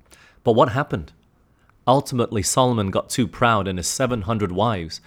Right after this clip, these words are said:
ended up turning his heart away from God, who was the source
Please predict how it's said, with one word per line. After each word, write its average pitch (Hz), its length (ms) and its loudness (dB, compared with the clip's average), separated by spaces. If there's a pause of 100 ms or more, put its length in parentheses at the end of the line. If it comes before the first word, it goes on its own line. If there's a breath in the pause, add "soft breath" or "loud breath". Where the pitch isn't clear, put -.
(400 loud breath)
ended 143 280 4
up - 160 0
turning 131 360 -2
his 90 160 -6
heart 110 320 -2
away 104 160 -2
from 90 260 -8
God, 98 380 -2 (460 soft breath)
who 127 140 0
was 101 220 0
the 92 80 -8
source - 540 -4